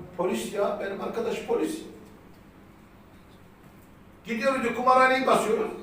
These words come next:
Ben, yani ben diyor, "Orada üç dört kişinin başındayım." diyor.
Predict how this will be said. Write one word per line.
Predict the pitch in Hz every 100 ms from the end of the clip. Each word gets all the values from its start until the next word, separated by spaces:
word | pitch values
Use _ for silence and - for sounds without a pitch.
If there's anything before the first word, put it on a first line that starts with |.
| - - - - - - - - - - - - - 185
Ben, | 233 233 208
yani | 180 175
ben | 196 220
diyor, | 214 202
"Orada | 196 202 196
üç | 175 208
dört | 202
kişinin | 196 - 180
başındayım." | 180 175 185 185 165
diyor. | 233